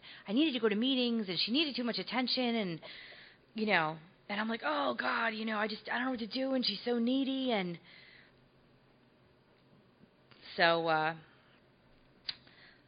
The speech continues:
she said to me, 'cause she was wise, you know, a young Jedi in the ways of the big book she was,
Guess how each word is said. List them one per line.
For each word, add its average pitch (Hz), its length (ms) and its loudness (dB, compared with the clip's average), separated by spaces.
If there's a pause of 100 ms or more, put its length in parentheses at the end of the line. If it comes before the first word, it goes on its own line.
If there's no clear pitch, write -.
(160)
she - 200 -2
said 381 140 -4 (120)
to 214 60 -6
me, 180 340 -6 (880)
'cause - 140 -6
she 262 120 0
was 185 140 2
wise, 160 520 4 (760)
you 170 120 -10
know, 160 320 -2 (1080)
a 190 60 2
young 190 280 4
Jedi 180 440 6
in 151 80 -2
the 151 60 -4
ways 147 260 -4
of 151 60 -4
the 151 60 -6
big 147 160 -6
book 147 180 -6
she - 140 -2
was, 147 300 -2